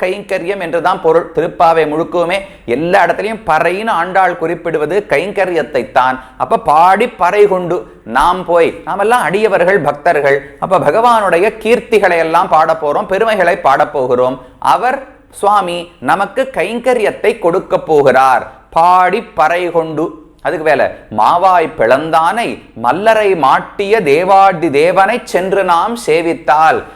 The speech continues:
பகவானை நாம் போய் தரிசிக்கும் போது அவர் எப்படி நம்மை அங்கீகரிப்பார், எப்படி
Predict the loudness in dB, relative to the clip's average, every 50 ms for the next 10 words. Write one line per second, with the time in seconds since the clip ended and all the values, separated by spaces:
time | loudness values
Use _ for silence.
0 | -20 -12 -6 -2 0 0 0 2 2 2 2 0 -2 -4 -2 -2 -2 -2 -2 -2
1 | -2 2 2 2 4 4 2 2 0 -2 -4 -8 -4 -4 -4 -2 0 0 0 2
2 | 2 2 2 2 0 -2 -14 -12 -6 -2 0 0 0 0 -2 -4 -2 -4 -6 -6
3 | -6 -4 -4 -4 -2 -2 -2 -2 -4 -4 -4 -4 0 0 0 0 0 -2 -4 -4
4 | -4 -6 -4 -4 -4 -4 -4 -4 -2 0 2 2 2 0 0 -2 -4 -4 0 0
5 | 0 0 0